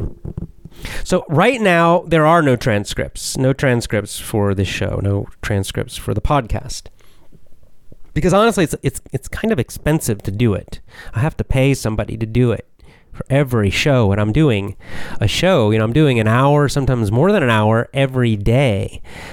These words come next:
So it's actually quite expensive to do that, to pay someone to make those, 'cause it,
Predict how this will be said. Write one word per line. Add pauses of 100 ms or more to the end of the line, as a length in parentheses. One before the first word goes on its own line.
(120)
So
it's
actually
quite
expensive
to
do
that,
to
pay
someone
to
make
those, (280)
'cause
it,